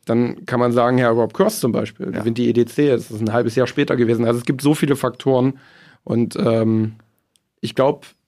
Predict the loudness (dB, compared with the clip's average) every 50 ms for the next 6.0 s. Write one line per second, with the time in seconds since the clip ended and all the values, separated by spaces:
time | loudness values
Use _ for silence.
0 | _ _ -10 -8 -4 -2 0 0 0 0 -2 -2 0 0 0 0 0 -2 -6 -14
1 | -20 -20 _ _ _ _ _ _ _ _ _ -8 -4 -2 0 0 0 0 0 2
2 | 2 2 0 -2 -6 -8 _ _ _ _ _ _ _ _ _ _ _ _ _ _
3 | _ _ _ _ _ _ _ _ _ _ -6 -4 -2 0 2 2 2 4 2 2
4 | 0 0 -4 -4 -4 -4 -4 -4 -6 -6 -6 -6 -8 -6 -8 -10 -10 -10 -10 -10
5 | -10 -10 -10 -10 -12 -8 -8 -6 -6 -6 -6 -8 -10 -16 -12 -10 -10 -10 -10